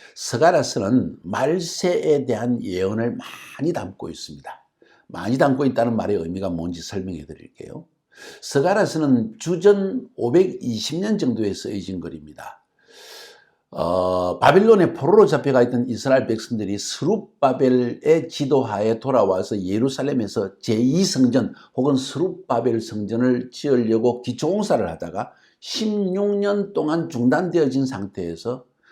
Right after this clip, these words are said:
하나님은 스가랴 선지자를 보내가지고 "성전을 계속 지어라, 완공할 것이다, 내가 도와줄 것이다." 이런 이야기를 주님께서 예언을 통해서 하신 것입니다. 그게 지금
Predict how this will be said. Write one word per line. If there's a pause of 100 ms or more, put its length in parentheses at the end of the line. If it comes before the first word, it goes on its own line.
하나님은
스가랴
선지자를
보내가지고 (180)
"성전을
계속
지어라, (100)
완공할
것이다, (360)
내가
도와줄
것이다."
이런
이야기를
주님께서
예언을
통해서
하신
것입니다.
그게
지금